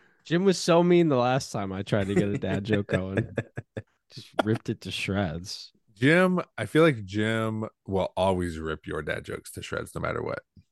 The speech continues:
Speaker 1: Jim's just a hater. That's all he is.
Speaker 3: <laughs> I do,
Speaker 1: He's a
Speaker 3: if,
Speaker 1: hater.
Speaker 3: if I ever get time, I don't know when that is, but I do wanna, like, make a compilation of all our dad jokes and, like, uh,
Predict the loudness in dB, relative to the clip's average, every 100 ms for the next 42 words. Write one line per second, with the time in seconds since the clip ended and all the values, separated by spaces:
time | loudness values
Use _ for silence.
0 | _ -8 0 2 2 0 -4 -4 -8 -6
1 | -4 -4 -6 -8 -8 -8 -8 -4 -2 -2
2 | -4 -8 -10 0 2 6 8 10 8 6
3 | -2 -6 -14 -18 _ 0 6 6 6 4
4 | 2 2 0 0 -2 -8 -10 -6 -2 -2
5 | 0 0 0 -2 -2 -6 -8 -12 _ 0
6 | 2 2 6 6 6 4 2 0 -2 -2
7 | -2 -2 -2 0 0 0 -2 -2 -4 0
8 | 2 2 2 0 0 0 -4 -6 -8 -12
9 | -14 _ _ _ -20 -20 _ _ -2 2
10 | 2 2 2 4 4 2